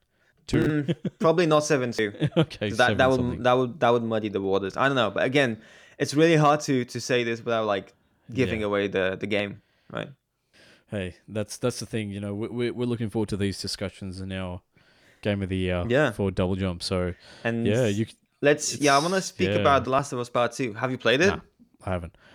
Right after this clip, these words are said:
Speaker 1: I haven't finished the first one, so
Speaker 2: Okay.
Speaker 1: I'm still going through that one.
Speaker 2: I, so the review, when I applied to, for Ju-, for Double Jump, actually, the,
Speaker 1: Yeah.
Speaker 2: the review I sent in was my The, The Last of Us Part Two review
Speaker 1: Yeah.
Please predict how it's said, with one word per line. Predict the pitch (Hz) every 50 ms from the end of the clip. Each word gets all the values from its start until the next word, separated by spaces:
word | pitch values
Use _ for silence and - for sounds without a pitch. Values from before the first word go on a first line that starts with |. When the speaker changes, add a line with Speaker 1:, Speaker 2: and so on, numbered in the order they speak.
| - - _
Speaker 1:
I | 104 123
haven't | 131 143 147 127
finished | - 135 120 110
the | - 131
first | - 110 104 101 -
one, | 98 95 87
so | 85
Speaker 2:
Okay. | 131 - - 120 107
Speaker 1:
I'm | -
still | - 107 95
going | 92 95 90 -
through | - 85
that | 80 82 62
one. | 62 76 73 _ _ _ _ _ _ _ _ _ _ _ _ _ _ _ _ _ _ _ _ _ _ _ _ - _ _
Speaker 2:
I, | 135 151 165 180 185 190 185 185 175 160 147 _ _ _ _
so | - - 147 139 135 135 131
the | 127 - - 147 131
review, | 131 131 113 117 139 156 175 185 196 208 208 202 185 - - _ _ _ _ _ _ _ _ _
when | - 147 151
I | 151 151
applied | 139 131 147 147 156 180 175
to, | - - 180 165 160 156
for | 151 - 135
Ju-, | 120 113 131 104
for | - - -
Double | 110 123 123 131
Jump, | 117 104 98 92
actually, | 87 90 90 - - 101 101 104
the, | 95 104 104
Speaker 1:
Yeah. | 101 104 104 101 101
Speaker 2:
the | 107 113
review | 110 110 104 117 127 131
I | 131
sent | - - 117 113
in | 113 113 110
was | 104 104 113
my | 101 101
The, | 101 101 -
The | - - - -
Last | 107 107 110 110 -
of | 101
Us | 101 101
Part | _ 101 98 101
Two | - - 101 101
review | 98 - - 67 - - _ _ _ _ _ _ - -
Speaker 1:
Yeah. | 107 104 80